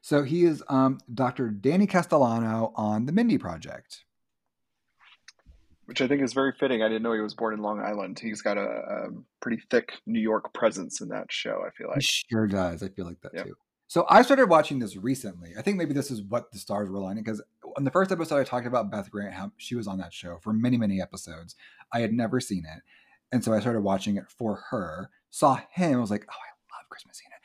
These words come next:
Speaker 1: I was like, "He's in so many things." And then an idea was born. So yeah, he is in, um, eighty-nine episodes of that. He had a very interesting, uh,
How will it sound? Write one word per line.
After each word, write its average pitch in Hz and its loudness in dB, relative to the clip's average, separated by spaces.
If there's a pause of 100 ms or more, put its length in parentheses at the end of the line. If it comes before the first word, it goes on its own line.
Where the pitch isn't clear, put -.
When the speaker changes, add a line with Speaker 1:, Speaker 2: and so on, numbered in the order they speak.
(140)
Speaker 1:
I - -10
was 110 -2
like, 110 -6
"He's 190 0
in 156 2
so 147 0
many 170 -2
things." 180 0
And 110 0
then 120 0 (600)
an 131 6
idea 110 4
was 101 0
born. 90 -10 (360)
So - 0
yeah, 202 0
he 185 -4
is 165 0
in, 160 -4
um, 139 2 (120)
eighty-nine 190 4
episodes 135 -4
of 101 -8
that. 104 -6 (220)
He - 2
had 208 6
a 196 0
very 185 4
interesting, 143 -2 (680)
uh, 104 2